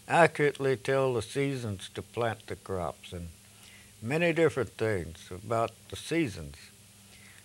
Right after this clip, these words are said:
And some, I hear, went to Egypt.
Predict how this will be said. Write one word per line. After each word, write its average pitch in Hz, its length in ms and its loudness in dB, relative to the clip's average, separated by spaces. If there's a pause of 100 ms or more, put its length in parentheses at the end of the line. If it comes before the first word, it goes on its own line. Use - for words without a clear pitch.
(560)
And 185 460 4 (1200)
some, 180 500 2 (260)
I 135 220 0
hear, 143 400 2
went 127 220 -4
to - 200 -4
Egypt. 135 460 -4